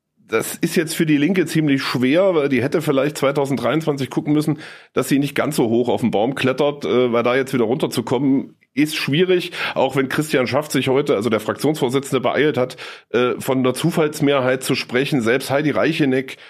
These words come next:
äh, hat sich eingeschaltet, äh, der linke Star aus dem Deutschen Bundestag. Ähm, ich sag ja mal, die moralische Trennlinie zur A F D ist in Thüringen manchmal recht flexibel, ähm, und führt zu verbalen Verrenkungen, äh,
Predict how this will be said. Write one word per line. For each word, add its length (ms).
äh, 280
hat 180
sich 180
eingeschaltet, 800
äh, 120
der 140
linke 260
Star 200
aus 160
dem 100
Deutschen 240
Bundestag. 640
Ähm, 640
ich 140
sag 160
ja 80
mal, 260
die 100
moralische 480
Trennlinie 640
zur 220
A 100
F 140
D 160
ist 160
in 100
Thüringen 340
manchmal 300
recht 140
flexibel, 720
ähm, 460
und 300
führt 320
zu 280
verbalen 440
Verrenkungen, 880
äh, 340